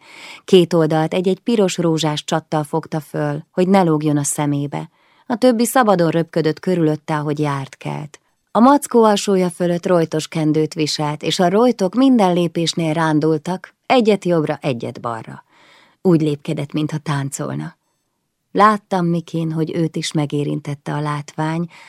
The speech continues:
rajta felejtette a szemét. A lány édes, éneklő hangon, igazi belső somogyi tájszólással szólalt meg. „Akkor tessenek bejönni hozzánk a tanárnőiknek!” Zárt ával ejtette azt, hogy tessenek, ahogy Kaposvár környékén szokás,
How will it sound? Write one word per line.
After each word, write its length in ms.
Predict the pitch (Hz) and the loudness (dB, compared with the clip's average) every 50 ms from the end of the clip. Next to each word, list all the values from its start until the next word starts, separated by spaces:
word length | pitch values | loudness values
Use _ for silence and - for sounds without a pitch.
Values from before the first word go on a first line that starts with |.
| - - | -18 -4
rajta 360 | - 170 185 214 214 - 214 | 2 4 4 4 4 2 -4
felejtette 600 | 196 - - 180 170 165 156 - 165 151 - - 160 | -6 -2 -2 0 0 0 -2 -2 -6 -6 -6 -6 -6
a 60 | 156 | -6
szemét. 680 | - - - 147 139 135 135 147 147 143 - - - _ _ _ _ _ | -4 -4 -6 -6 -6 -6 -6 -8 -10 -12 -14 -20 -20 _ _ _ _ _
A 100 | - 208 | 2 4
lány 320 | 233 262 262 247 220 202 - | 6 6 6 4 2 0 0
édes, 480 | 254 247 240 220 180 175 165 165 - - | 0 2 4 4 4 2 0 0 -2 -2
éneklő 540 | 247 254 247 220 196 175 - 165 165 160 156 | 0 0 2 2 2 0 -2 -2 -2 0 0
hangon, 500 | 156 160 156 156 147 151 147 147 147 - | 0 0 -2 -2 -2 -2 -4 -6 -6 -4
igazi 420 | - 269 262 - 185 170 160 165 156 | -4 -2 -2 0 0 0 0 0 0
belső 400 | 160 175 170 165 - - 170 160 | 0 0 0 0 -2 -2 -4 -4
somogyi 440 | - - 160 147 147 143 143 143 139 | -4 -2 -2 -2 -2 -2 -2 -4 -4
tájszólással 840 | - 151 139 135 135 - - 143 135 131 135 135 - - 151 143 | -4 -4 -4 -4 -4 -4 -4 -4 -4 -4 -4 -4 -4 -4 -4 -4
szólalt 540 | 135 - - 147 135 135 139 139 156 165 - | -4 -4 -4 -4 -2 -2 -2 -4 -4 -6 -8
meg. 280 | 165 160 160 165 165 - _ _ _ _ _ _ _ _ _ - | -8 -8 -8 -8 -10 -14 _ _ _ _ _ _ _ _ _ 0
„Akkor 360 | 277 294 294 - 330 320 - | 2 2 2 2 0 0 4
tessenek 480 | - 349 349 330 - 277 240 220 202 202 | 4 4 4 6 4 4 4 4 4 4
bejönni 360 | 214 220 214 208 196 196 196 | 4 4 4 4 4 2 2
hozzánk 420 | 185 190 185 175 190 180 180 170 | 2 2 2 4 4 2 4 2
a 60 | 190 | 0
tanárnőiknek!” 1000 | 175 196 190 185 185 170 170 170 175 165 165 160 156 - - 156 151 151 - - _ _ _ _ _ _ _ _ | 2 2 2 4 4 4 2 2 0 0 0 -2 -2 -4 -6 -8 -8 -8 -12 -20 _ _ _ _ _ _ _ _
Zárt 480 | - 156 151 185 175 165 156 147 - - - | -14 -6 -2 0 2 2 0 -2 -4 -6 -6
ával 340 | 151 143 139 143 139 139 151 | -4 -4 -2 -2 -2 -2 -2
ejtette 520 | 151 143 139 - 143 143 143 - 147 139 | -2 -4 -4 -4 -6 -8 -8 -6 -4 -4
azt, 180 | 143 139 - - | -4 -6 -8 -10
hogy 100 | 135 135 | -12 -10
tessenek, 760 | _ - 139 127 - - - - 123 120 123 123 127 - | _ -6 -6 -4 -4 -4 -6 -6 -6 -8 -10 -10 -10 -8
ahogy 240 | - 156 160 160 - | -6 -4 -4 -4 -2
Kaposvár 560 | - 185 170 - 151 147 - - 143 131 135 | -2 -2 -2 -2 -4 -6 -6 -6 -6 -8 -8
környékén 520 | - - 147 135 143 139 139 143 - 143 131 | -6 -6 -6 -4 -4 -6 -8 -10 -10 -10 -8
szokás, 640 | - - - 127 - - - - 135 131 - - | -8 -8 -8 -10 -12 -14 -16 -16 -14 -16 -16 -18